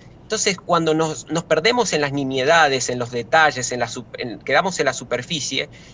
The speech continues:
chocamos y discutimos cualquier cosa porque buscamos tener la razón, porque estamos buscando satisfacer esa necesidad de importancia. Y tener la razón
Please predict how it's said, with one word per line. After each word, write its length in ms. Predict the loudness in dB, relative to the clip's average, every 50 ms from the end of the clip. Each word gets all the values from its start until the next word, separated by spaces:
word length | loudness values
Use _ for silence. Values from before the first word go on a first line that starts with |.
| -14 -6
chocamos 500 | -4 -4 0 0 0 0 0 -2 -4 -4
y 40 | -4
discutimos 500 | -6 -6 -8 -10 -8 -4 -4 -4 -2 0
cualquier 280 | -2 -2 -2 -4 -4
cosa 300 | -2 -2 -2 -2 -2 -2
porque 240 | -2 -2 -2 -2 -4
buscamos 400 | -6 -4 -2 -2 -2 -2 -2 -2
tener 240 | -2 0 0 0 2
la 120 | 2 2
razón, 440 | 2 2 0 0 0 0 -2 0 0
porque 240 | -2 -2 -2 -2 -6
estamos 340 | -6 -2 -2 -2 -2 -2 -4
buscando 300 | -2 0 0 0 0 0
satisfacer 580 | -2 -2 -2 -2 -2 -2 -2 0 0 -2 -2
esa 180 | -2 -2 -2 -2
necesidad 460 | -2 -4 -4 -6 -8 -2 0 2 2
de 60 | 2
importancia. 760 | 0 -2 -4 -4 -4 0 0 0 0 0 0 -4 -8 -10 -10 -12 -14 -20 -20 -20 -20 -20 -14 -12
Y 80 | -6 -2
tener 240 | -2 0 0 2 2
la 100 | 2 4
razón 540 | 4 4 2 2 2 2 0 0 0 -4